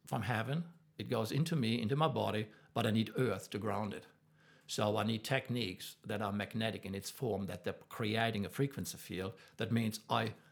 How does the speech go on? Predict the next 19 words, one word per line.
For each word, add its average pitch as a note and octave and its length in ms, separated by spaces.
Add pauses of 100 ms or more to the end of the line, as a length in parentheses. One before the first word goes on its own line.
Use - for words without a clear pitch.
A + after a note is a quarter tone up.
(300)
I, B2 120 (440)
I A2+ 140
am D3+ 320 (260)
experienced - 560
within B2+ 240
the D#3 80
polarity F#2 640
of - 240
the - 100
two G2 240
fields, G2 600
heaven G#2 300
and F#2+ 120
earth, G#2 380 (380)
but A#2+ 180
I'm A#2 220
actually G#2 240
the F2+ 80
mediator. A2 600